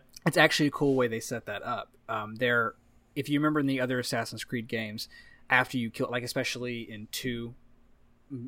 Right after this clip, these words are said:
two onward, when you killed somebody, it was, like, you and the person you killed in, like, an Animus, like, that, that kind of, like, just tech-looking setting, and they're saying their last words.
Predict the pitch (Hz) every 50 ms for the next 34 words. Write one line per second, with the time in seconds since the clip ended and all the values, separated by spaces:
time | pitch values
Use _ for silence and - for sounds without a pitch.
0 | 131 139 - - 147 135 131 131 127 - 113 117 120 123 123 123 123 120 123 -
1 | - - - - - - 131 123 120 117 - - 180 175 185 - - 151 139 123
2 | 123 123 117 113 110 110 113 - - 127 117 110 123 120 120 127 117 113 110 120
3 | 120 123 127 127 127 127 127 127 123 131 - - - 120 113 110 107 107 107 -
4 | - 139 127 - 131 117 110 - - - 127 120 113 113 113 107 104 107 - 110
5 | 110 - 113 117 120 117 120 117 113 - - - - 113 104 104 - - 104 98
6 | 95 - 107 - - - - 110 107 101 98 98 95 - - - - - - -
7 | - - - - - 107 - - - - - 151 135 - 131 131 120 - 110 107
8 | - - - 120 117 131 131 135 139 143 160 _ - 117 117 117 113 110 - 147
9 | 127 120 117 113 107 110 104 104 104 - - - 120 117 120 131 139 139 - -